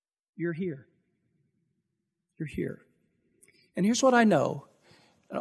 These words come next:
all the hundreds and hundreds of Sunday morning services that I've been able to be part of, here's how God works. Simple. His Spirit touches you this morning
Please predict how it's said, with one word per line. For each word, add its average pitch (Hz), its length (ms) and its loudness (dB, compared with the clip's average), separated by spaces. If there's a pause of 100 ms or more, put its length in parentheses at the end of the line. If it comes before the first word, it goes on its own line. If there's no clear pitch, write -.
all 233 400 8
the 180 100 2
hundreds 202 460 0
and 156 100 -2
hundreds 202 480 -2
of - 100 -10
Sunday 208 360 2
morning 180 380 2
services - 720 -2 (260)
that 165 120 -4
I've 160 80 -4
been 165 140 0
able 160 220 0
to 147 60 -10
be 165 120 -4
part - 300 -6
of, - 140 -10 (1000)
here's 254 200 -2
how 226 140 -2
God 190 280 0
works. 135 440 -6 (3000)
Simple. - 520 -2 (1700)
His - 240 -2
Spirit 165 420 -4
touches 131 600 -4
you 139 200 0
this 120 280 -4
morning 127 440 -8